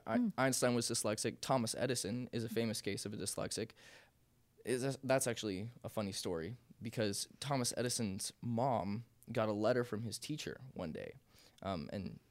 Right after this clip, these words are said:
Speaker 1: the teacher gave the letter to Thomas Edison, and he brought it home, and he wasn't supposed to read it until he handed it to his mom.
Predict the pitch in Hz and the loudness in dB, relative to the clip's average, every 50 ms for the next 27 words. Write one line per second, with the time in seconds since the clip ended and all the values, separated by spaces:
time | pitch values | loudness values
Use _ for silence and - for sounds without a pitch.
0 | - - - - 107 101 - - 120 110 - 113 107 104 98 101 101 98 101 98 | -20 -20 -10 -6 -6 -6 -4 -4 -6 -4 -4 -4 -4 -2 -2 -2 -2 -2 0 0
1 | 101 101 - - - - - - 101 104 101 - 98 92 - - 104 101 110 107 | 0 -2 -4 -6 -8 -8 -6 -4 -2 0 0 0 0 0 0 -2 -2 -2 -2 -2
2 | 104 98 107 117 107 - 101 95 107 - 117 117 101 107 110 - - 107 117 107 | -2 -2 -2 -2 -2 0 0 0 0 0 0 0 0 0 -2 -2 -4 -4 -4 -4
3 | - - 120 110 - 110 110 107 110 - 92 - - - 101 104 107 - - 123 | -4 -2 -4 -4 -2 -2 -2 -2 0 0 0 0 0 0 0 0 0 -2 -4 -2
4 | 120 104 110 107 113 - 127 131 - 110 107 104 113 | -2 0 0 -2 -2 -2 -4 -2 -2 -2 -2 -2 -2